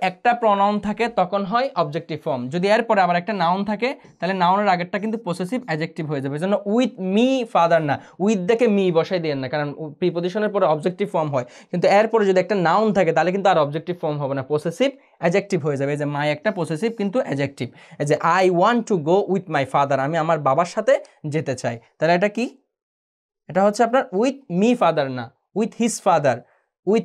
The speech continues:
him father হবে না, অর্থাৎ প্রিপোজিশন থেকে অবজেক্টিভ ফর্ম হবে না। এরপর একটা যেহেতু নাউন আছে, এই জন্য আগেরটা পসেসিভ অ্যাডজেক্টিভ হয়ে যাবে। এবং শরীরের যে কোনো অঙ্গ প্রত্যঙ্গের শুরুতে,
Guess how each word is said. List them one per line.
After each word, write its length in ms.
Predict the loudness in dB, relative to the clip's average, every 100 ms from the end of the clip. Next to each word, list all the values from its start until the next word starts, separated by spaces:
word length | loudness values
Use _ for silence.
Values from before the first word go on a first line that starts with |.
| 0
him 160 | 0 0
father 340 | 0 0 0
হবে 200 | -2 -4
না, 80 | -6
অর্থাৎ 240 | -4 -4 -2
প্রিপোজিশন 520 | -2 0 -2 -2 0
থেকে 140 | 2
অবজেক্টিভ 480 | 2 0 -4 -4 -6
ফর্ম 180 | -6 -4
হবে 140 | -6
না। 80 | -6
এরপর 340 | -4 -2 -2
একটা 180 | -2 0
যেহেতু 240 | 0 0 2
নাউন 260 | 2 2
আছে, 240 | 2 0 -4 -10 -10
এই 60 | -4
জন্য 160 | 0
আগেরটা 240 | 0 0 -2
পসেসিভ 420 | -2 -4 -2 -2 -2
অ্যাডজেক্টিভ 460 | -4 -4 -6 -6
হয়ে 140 | -4 -4
যাবে। 200 | -8 -10 _ _ _ _ _ _
এবং 320 | 0 2 2
শরীরের 640 | 0 2 2 4 4 4 4
যে 180 | 4 4
কোনো 220 | 4 2
অঙ্গ 340 | 2 0 0
প্রত্যঙ্গের 520 | -2 -4 -2 0 0
শুরুতে, 500 | 0 -2 -2 -2 -4